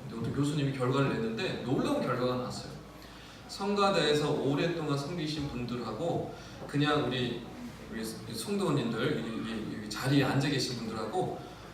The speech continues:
수명 차이가 났어요. 수명 차-, 평균 수명 차이가. 병 걸리는 걸 확인해 봤더니요. 그냥 여기 앉아 계신 분들하고 성가대에서, 찬양팀에서 평생 찬양하고 성가대에 앉아 계셨던 분들하고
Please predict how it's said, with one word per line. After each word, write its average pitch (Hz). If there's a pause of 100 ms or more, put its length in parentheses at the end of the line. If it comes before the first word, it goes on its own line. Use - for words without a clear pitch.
(160)
수명 285
차이가 269
났어요. -
수명 185
차-, -
평균 294
수명 127
차이가. - (960)
병 240
걸리는 185
걸 165
확인해 -
봤더니요. 147 (300)
그냥 175
여기 156
앉아 156
계신 175
분들하고 147
성가대에서, 175
찬양팀에서 175
평생 208
찬양하고 190
성가대에 202
앉아 139
계셨던 139
분들하고 127